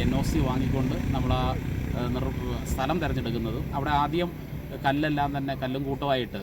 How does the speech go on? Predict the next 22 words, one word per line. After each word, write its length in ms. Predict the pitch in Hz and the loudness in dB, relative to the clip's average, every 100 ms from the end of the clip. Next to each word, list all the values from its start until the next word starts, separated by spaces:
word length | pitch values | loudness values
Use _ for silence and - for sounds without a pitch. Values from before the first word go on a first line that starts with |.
| - 117 - | -8 -10 -6
കുറേ 160 | 127 139 | -4 0
പാറക്കല്ലുകൾ 440 | 143 139 151 156 160 147 | 0 0 -2 -2 0 0
മാത്രവും 340 | 139 143 147 - - | -2 -4 -6 -6 -4
കാടും 280 | 131 135 156 | -2 0 -2
കല്ല്, 200 | 139 135 139 - | -2 -2 -6 -4
കല്ല് 240 | 131 143 147 - | -2 -2 -6 -6
കൂട്ടവും 300 | 143 131 143 139 | -6 -4 -2 0
ഉണ്ടായിരുന്ന 300 | 127 127 131 | -2 -4 -6
ഒരു 60 | 123 | -6
പ്രദേശമാണ്. 500 | 120 117 135 127 110 127 | -6 -6 -4 -4 -4 -4
അവിടെ, 200 | 117 127 170 - - - - 131 | -2 -4 -4 -8 -14 -14 -12 -6
ഏ, 40 | 127 127 123 123 123 123 120 | -4 -2 -2 -4 -4 -6 -6
ഡിസൈൻ 300 | 120 143 143 143 | -6 -2 -2 -2
ചെയ്ത്, 240 | 135 139 208 - - - - - | -2 -4 -6 -10 -14 -12 -10 -6
ഏ, 40 | 131 127 127 | -4 -4 -4
ഒരു 140 | 127 131 127 | -2 -2 -2
ഡി 80 | 131 131 139 | 0 2 2
ആർ 80 | 139 | 2
എല്ലാം 160 | 139 127 | -2 -2
കെട്ടി 260 | 120 - 196 - 131 | -4 -4 -6 -4 -2
അങ്ങനെ 200 | 165 | 0
ആ 40 | 196 | 0